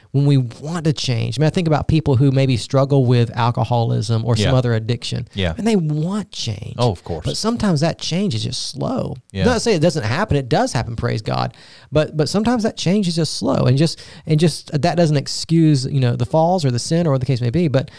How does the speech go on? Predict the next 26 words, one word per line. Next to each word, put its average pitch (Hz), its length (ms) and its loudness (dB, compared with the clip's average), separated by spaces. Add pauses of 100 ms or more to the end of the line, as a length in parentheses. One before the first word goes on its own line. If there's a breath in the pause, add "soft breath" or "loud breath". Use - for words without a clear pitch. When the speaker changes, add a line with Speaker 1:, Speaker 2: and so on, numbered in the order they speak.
(120)
Speaker 1:
but 135 100 -2
just 156 160 2
understanding 156 580 2
that 131 180 0
we're 147 180 2
all 143 260 2
a 131 60 4
work 131 420 0
in 123 140 0
progress, 123 680 2
and 123 100 2
we 147 80 4
Speaker 2:
Mm-hmm. 165 80 2
Speaker 1:
will 185 60 4
not 170 180 0
be 143 180 2 (240 loud breath)
perfected 135 760 -2
until 131 200 0
we 135 120 0
enter 143 200 0
the 139 80 0
presence 127 360 -4
of 117 140 -4
Christ. 143 380 -4
And 127 140 0
so, 143 220 2